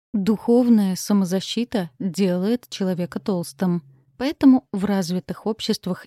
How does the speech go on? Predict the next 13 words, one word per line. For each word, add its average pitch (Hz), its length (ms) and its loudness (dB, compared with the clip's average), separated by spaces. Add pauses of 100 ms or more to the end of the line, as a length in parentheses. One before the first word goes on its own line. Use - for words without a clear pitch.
и 208 140 2
возрастает 190 880 -4
проблема 175 520 0
детского 175 520 -2
ожирения 208 680 2
и - 140 -4
ожирения 175 580 -2
в - 80 -16
целом. 170 460 -4 (500)
Человеку, 190 680 0 (320)
который 233 380 0
показывает 196 760 -2
зубы, 175 440 -4